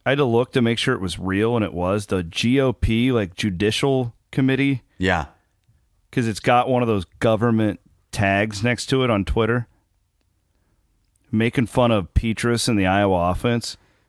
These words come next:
Speaker 2: Van Winks called it s-, a stray. It, but is it really a stray? I mean, I feel like they,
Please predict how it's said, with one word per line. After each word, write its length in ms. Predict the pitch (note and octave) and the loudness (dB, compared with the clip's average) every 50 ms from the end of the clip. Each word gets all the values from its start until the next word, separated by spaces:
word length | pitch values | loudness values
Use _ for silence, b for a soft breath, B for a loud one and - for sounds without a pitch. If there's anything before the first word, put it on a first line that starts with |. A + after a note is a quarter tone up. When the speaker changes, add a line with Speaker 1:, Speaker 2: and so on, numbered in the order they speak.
| _ - | _ -4
Speaker 2:
Van 220 | - B2+ D3 D3+ D3+ | -2 0 0 2 0
Winks 220 | F3 G3 F3+ - | 0 0 -2 -2
called 280 | - - C#3 C3+ B2+ A#2 | -2 2 2 2 4 2
it 180 | A#2 G2 - - _ _ _ _ _ _ _ | 0 -2 -4 -12 _ _ _ _ _ _ _
s-, 240 | - - - - - - | -2 -2 -2 -2 -2 -2
a 120 | F#2 F2+ E2+ | -2 0 0
stray. 840 | - - - - - A2 A2 A2 A2 F#2 D2+ C2+ C2 C#2+ E2 - | 0 0 0 0 0 0 2 4 4 2 2 0 -2 -6 -6 -6
It, 180 | - - G#2+ G#2+ | -4 -4 -2 0
but 100 | B2+ C3+ | 0 0
is 140 | D#3 E3 E3+ | 0 0 0
it 60 | F#3 | 0
really 260 | E3 E3+ F3+ F3+ F#3 | 0 0 2 2 2
a 60 | F3+ | 2
stray? 400 | D#3+ - - - E3+ D3+ D3+ D#3 | 0 0 0 2 2 4 4 4
I 20 | D3+ | 2
mean, 140 | D3+ D3+ D3+ | 2 2 0
I 80 | C#3 | 0
feel 180 | - - F3+ D3+ | 0 0 2 2
like 220 | C3 B2 A2+ - | 4 2 2 2
they, 260 | A#2 G#2+ G2+ E2 - | 0 0 0 -2 -6